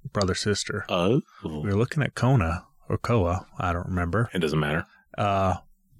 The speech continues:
Speaker 1: and about thirty-five pound dog and looked cute. Nani does not photograph well.
Speaker 2: <laughs> That, that dog was kinda ugly.
Speaker 1: And then we got there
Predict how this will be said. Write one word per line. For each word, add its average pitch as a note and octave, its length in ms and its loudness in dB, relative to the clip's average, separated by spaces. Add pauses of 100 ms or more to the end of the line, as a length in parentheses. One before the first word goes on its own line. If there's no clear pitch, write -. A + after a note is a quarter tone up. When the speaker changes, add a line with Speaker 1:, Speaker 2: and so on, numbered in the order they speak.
(500)
Speaker 1:
and G2+ 400 4 (200)
about G#2+ 300 0
thirty-five G#2+ 580 0
pound G2 360 0
dog F#2+ 420 2 (960)
and G2+ 420 4
looked A2+ 340 4
cute. A2+ 360 2 (500)
Nani G#2+ 460 0 (720)
does G#2+ 140 2
not G2 220 4
photograph F#2 540 0
well. G2+ 280 0
Speaker 2:
<laughs> - 60 -6 (600)
That, F#2+ 380 2
that A2+ 220 2
dog G2 240 2
was F2+ 240 2
kinda F2 400 -2
ugly. D#2 580 -2
Speaker 1:
And A#2+ 140 0
then B2 120 4
we C3 80 4
got B2+ 300 0
there F#2 400 0